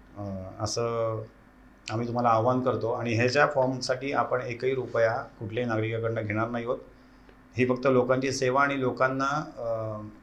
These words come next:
काही लोकांना हे, ह्यातली माहिती नसते की, अ, हा फॉर्म नक्की कसा भरायचा किंवा अर्ज कशा पद्धतीत करायचा, आपण हरकत कशा पद्धतीत द्यायची. तर एकच फॉर्मॅटमध्ये फक्त त्याच्यावरती ब्लँक जागा असेल, तिथे तुमचं नाव टाका, नंबर टाका,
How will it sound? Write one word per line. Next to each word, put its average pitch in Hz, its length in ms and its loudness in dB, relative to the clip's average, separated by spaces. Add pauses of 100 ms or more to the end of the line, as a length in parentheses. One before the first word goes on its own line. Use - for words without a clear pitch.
(380)
काही 131 180 4
लोकांना 139 320 0
हे, 135 140 0
ह्यातली 135 380 -4
माहिती 120 280 0
नसते 131 320 -2
की, 127 380 0
अ, 113 80 4
हा 107 360 2
फॉर्म 127 200 2
नक्की 120 200 -6
कसा 127 280 2
भरायचा 110 460 0
किंवा 113 340 -6 (320)
अर्ज 117 200 4
कशा 131 280 4
पद्धतीत 123 420 0 (100)
करायचा, 113 340 4
आपण 113 200 2
हरकत 113 260 0 (100)
कशा 123 200 2
पद्धतीत 123 400 -2
द्यायची. 107 380 -2
तर 117 260 -4 (320)
एकच 135 340 4
फॉर्मॅटमध्ये 143 640 2 (260)
फक्त 131 180 0
त्याच्यावरती 143 540 0
ब्लँक 131 320 2
जागा 135 240 4
असेल, 131 220 0
तिथे 127 200 -6
तुमचं 127 240 -2
नाव 120 180 2
टाका, 127 220 -2
नंबर 117 260 -2
टाका, 120 260 -2